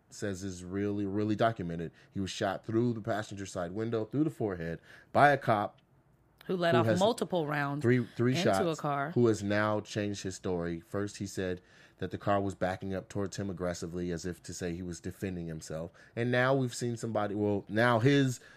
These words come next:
Speaker 1: his boss has seen some body camera footage, and based on what he saw on the footage,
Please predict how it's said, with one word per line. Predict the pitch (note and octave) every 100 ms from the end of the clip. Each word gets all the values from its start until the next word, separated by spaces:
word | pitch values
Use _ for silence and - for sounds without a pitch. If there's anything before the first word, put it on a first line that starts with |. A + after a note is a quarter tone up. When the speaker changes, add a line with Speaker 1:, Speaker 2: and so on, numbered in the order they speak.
| -
Speaker 1:
his | G3 F#3
boss | B2 G#2 F#2+
has | G2+ -
seen | G#2
some | F#2+ F#2
body | F#2 F2+
camera | F#2+ F2 F2
footage, | F2+ F2 D#2+
and | D2
based | E2+ G#2 A2+
on | B2+
what | C3+
he |
saw | C#3 C#3 C3+
on | B2+
the | B2+
footage, | - A2 G#2 F#2+